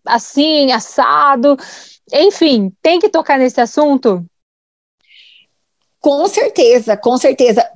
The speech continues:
Speaker 2: porque não é normal ter dor no sexo, não é normal ter dor ali durante o contato sexual. Eu vejo, Ali, que muitas mulheres ainda têm vergonha de conversar sobre sexo, até mesmo com o próprio ginecologista, porque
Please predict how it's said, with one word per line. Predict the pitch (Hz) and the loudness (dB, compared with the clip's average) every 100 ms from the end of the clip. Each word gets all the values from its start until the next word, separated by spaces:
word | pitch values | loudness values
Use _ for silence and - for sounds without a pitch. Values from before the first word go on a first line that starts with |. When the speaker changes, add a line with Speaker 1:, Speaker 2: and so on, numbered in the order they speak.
| _ | _
Speaker 2:
porque | - 247 262 233 | -4 0 2 4
não | 226 233 294 320 | 4 2 0 0
é | 262 | -2
normal | 269 269 254 220 247 | -2 -4 -2 0 0
ter | - 262 | 2 0
dor | 208 226 | 2 2
no | 247 | 2
sexo, | 269 - 220 214 - 214 | -4 -2 -2 -4 0 2
não | 220 277 | 2 0
é | 269 | 0
normal | 254 254 240 233 | 0 0 0 0
ter | 233 226 | 2 2
dor | 208 226 247 - - - | 4 4 2 -4 -20 -18
ali | - 226 226 233 | -4 0 2 2
durante | 196 214 247 240 220 | 2 2 2 0 -2
o | 226 | 0
contato | 240 240 233 240 | 0 -2 -2 -2
sexual. | - 254 - - 247 214 190 - - - - - _ - | -2 -6 -4 -4 0 0 0 -4 -18 -18 -20 -20 _ 0
Eu | 247 | 2
vejo, | 247 240 277 269 | 2 2 2 0
Ali, | 240 226 | -2 -2
que | 226 240 | -2 -6
muitas | 247 269 233 | -4 -4 -2
mulheres | 233 226 226 240 | 0 2 2 2
ainda | 233 226 226 233 | 0 0 0 0
têm | 247 240 240 233 - | 0 -2 -4 -6 -6
vergonha | 190 240 269 208 233 247 294 254 | 0 2 2 2 2 2 2 0
de | 196 | -2
conversar | - 226 220 226 226 208 | -2 -2 0 -2 0 -2
sobre | 208 220 196 | 0 0 0
sexo, | 208 220 196 196 226 220 | -2 0 0 0 0 2
até | 208 254 | 0 -2
mesmo | 254 262 254 | 0 0 -2
com | - 254 | -2 -2
o | |
próprio | 247 247 240 | 0 0 0
ginecologista, | 247 240 254 - 247 247 220 247 247 208 | 0 2 0 2 2 2 2 -2 0 -2
porque | 226 214 233 233 | -2 0 2 2